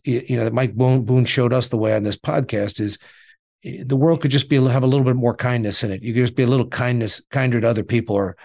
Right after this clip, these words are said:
or acknowledge other people. And, you know, e-, even a guy like you, Mike, you know, it's gotta feel good to, to have a guy that you've worked with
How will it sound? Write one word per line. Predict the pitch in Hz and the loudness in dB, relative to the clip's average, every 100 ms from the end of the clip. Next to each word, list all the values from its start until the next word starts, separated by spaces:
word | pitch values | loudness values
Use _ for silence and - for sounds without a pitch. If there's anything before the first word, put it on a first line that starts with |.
| - | -4
or | 117 | -2
acknowledge | 107 120 120 107 | 0 2 0 2
other | 110 104 | 0 0
people. | 123 117 123 120 | -2 0 2 2
And, | 104 101 - - - _ - | 0 -4 -12 -20 -20 _ -2
you | 120 | 0
know, | 113 127 | 2 0
e-, | 143 147 | -2 2
even | 156 | 2
a | 151 | 2
guy | 147 | 2
like | 135 127 | 0 2
you, | 131 | 2
Mike, | 117 113 | 2 -2
you | 139 | -2
know, | 123 | -2
it's | 131 131 | -2 -2
gotta | 147 139 | 0 0
feel | 143 123 | 0 0
good | 107 127 120 | 2 2 2
to, | 123 113 | -2 -4
to | - _ _ | -6 _ _
have | 127 | -2
a | 123 | 0
guy | 117 127 | 0 0
that | 123 | 2
you've | 127 | 2
worked | 117 127 123 | 4 2 0
with | 110 - | -4 -6